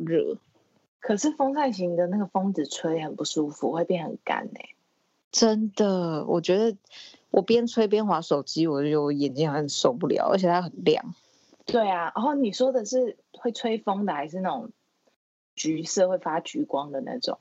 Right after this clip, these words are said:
Speaker 1: 会发橘光的，很热的。
Speaker 2: 那，
Speaker 1: 可是
Speaker 2: 那个很热。
Speaker 1: 很热很爽欸。
Speaker 2: 而且一走开，它旁边就没了。
Speaker 1: <laughs> 一走开就觉得，哇，好像要稍微休息一下，不然太热了。
Speaker 2: 不能离太近，可是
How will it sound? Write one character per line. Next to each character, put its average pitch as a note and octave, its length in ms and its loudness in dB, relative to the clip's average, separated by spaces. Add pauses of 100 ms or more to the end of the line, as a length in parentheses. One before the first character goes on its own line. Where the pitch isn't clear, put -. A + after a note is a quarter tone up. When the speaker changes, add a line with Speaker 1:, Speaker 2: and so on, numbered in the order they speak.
(300)
Speaker 1:
会 C#4 140 4
发 G#3+ 240 -4
橘 C#3+ 300 -8
光 D3 360 0
的， - 220 -6 (420)
很 D3+ 240 -6
热 D#3+ 300 0
的。 B3+ 80 -2
Speaker 2:
那， E4 80 2
Speaker 1:
可 - 80 0
是 E4 140 0 (200)
Speaker 2:
那 D4 140 0
个 B3 120 4
很 D3+ 340 -2
热。 D3+ 520 0 (580)
Speaker 1:
很 E3 120 0
热 G#3 140 2
很 D#3+ 120 0
爽 - 400 -4
欸。 - 220 -12 (340)
Speaker 2:
而 G#3+ 80 0
且 G#3+ 180 4
一 A#3 60 -2
走 F#3 180 0
开， F#3 80 0
它 F#3+ 120 2
旁 D3+ 180 -10
边 D3+ 160 -8
就 D#3+ 180 -4 (120)
没 C3 400 -10
了。 C3 260 -4 (440)
Speaker 1:
<laughs> - 380 -20
一 C#4 120 2
走 E3 180 2
开 G3 220 0
就 G#3 100 0
觉 F#3 160 0
得， D3+ 160 2
哇， G3 120 2
好 - 360 -2
像 G3 160 2
要 G#3 60 0
稍 G#3 160 2
微 F3 100 4
休 E3 220 2
息 E3+ 100 -4
一 C3+ 60 -4
下， D#3+ 160 0
不 D#3 80 -2
然 D3+ 140 0
太 F3+ 160 2
热 C#3+ 160 0
了。 D#3+ 200 -2 (1300)
Speaker 2:
不 B3+ 80 0
能 D#3+ 160 -2
离 D3+ 140 -4
太 E3+ 260 -2
近， D3 300 -4
可 D#3+ 160 -4
是 G3 240 2